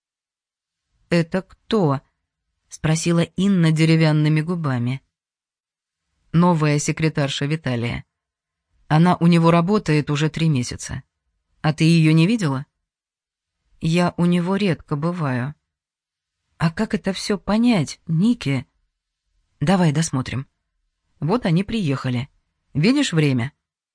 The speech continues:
На видео Виталий с девушкой вышли из машины и проследовали в незнакомое одноэтажное здание с опущенными жалюзи на окнах.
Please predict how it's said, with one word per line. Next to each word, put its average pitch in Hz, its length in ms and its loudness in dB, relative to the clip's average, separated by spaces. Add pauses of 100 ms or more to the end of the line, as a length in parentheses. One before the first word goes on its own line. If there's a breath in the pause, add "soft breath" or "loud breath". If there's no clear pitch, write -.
(680)
На 175 180 4
видео 262 320 4
Виталий 233 400 2
с 202 80 -2
девушкой 240 440 0
вышли 214 280 -2
из 202 100 -2
машины 214 480 0
и 180 160 -4
проследовали 185 720 -2
в 165 120 -2
незнакомое 185 720 0
одноэтажное 170 880 0
здание 170 640 -2
с - 140 -12
опущенными 170 600 -2
жалюзи 165 420 0
на 175 200 -2
окнах. 135 460 -8